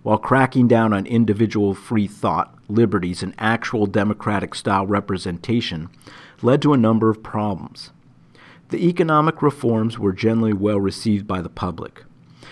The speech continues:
but some problems were becoming readily apparent. The new openness was leading to corruption and nepotism in the system.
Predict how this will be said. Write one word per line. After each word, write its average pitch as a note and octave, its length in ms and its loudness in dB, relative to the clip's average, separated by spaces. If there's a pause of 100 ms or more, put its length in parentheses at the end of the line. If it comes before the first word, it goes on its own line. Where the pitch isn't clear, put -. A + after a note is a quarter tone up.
(180)
but C3 140 -2
some D3 200 4
problems B2+ 420 2
were A2 120 2
becoming G#2+ 500 0
readily F#2+ 360 -2
apparent. F2+ 480 -6 (640)
The A2+ 80 4
new C3+ 260 6
openness A2+ 640 0
was G#2 200 -4
leading A2 300 2
to G2 60 -2
corruption G#2 680 -2
and E2+ 160 -4
nepotism G2+ 640 -4
in F2+ 100 -6
the E2 60 -8
system. - 560 -6